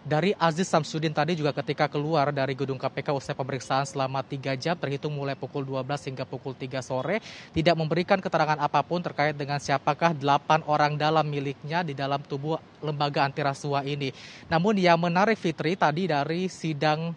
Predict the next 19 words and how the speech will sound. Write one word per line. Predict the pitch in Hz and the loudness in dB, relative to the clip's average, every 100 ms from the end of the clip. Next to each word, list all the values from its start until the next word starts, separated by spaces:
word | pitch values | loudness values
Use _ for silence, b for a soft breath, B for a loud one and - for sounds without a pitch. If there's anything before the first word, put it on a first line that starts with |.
| - - 120 | -12 -20 -6
eh, | 139 143 | -2 0
yang, | 147 143 143 143 139 - - - - | 2 0 -2 -8 -10 -18 -20 -20 -12
eh, | 147 143 | -6 -2
diikuti | 160 185 226 - 131 131 | -2 -2 -2 0 0 0
oleh | 139 147 151 160 147 | 0 2 2 0 -2
wakil, | 147 151 156 196 | -2 -2 -2 -4
eh, | 143 151 151 156 151 B B B - | -2 -2 -2 -2 -6 B B B 4
oleh | 160 160 156 - - - | 6 6 4 -4 -20 -6
mantan | 143 196 185 156 | 0 2 4 4
wali | 143 147 151 | 4 2 2
kota | 165 156 - 139 | 0 0 4 4
Tanjung | - 151 147 156 | 4 -2 -2 -2
Balai | 147 147 143 - | 2 2 2 0
M | 143 | -4
Syahrial | 147 147 139 147 156 170 | -2 -2 0 0 0 2
pada | 139 143 143 143 139 | 0 2 2 0 0
persidangan | 147 160 147 147 151 | -6 -4 -4 -4 -4
atau | 135 147 | -4 -4
bersaksi | 147 151 - 208 | -2 -2 -2 -4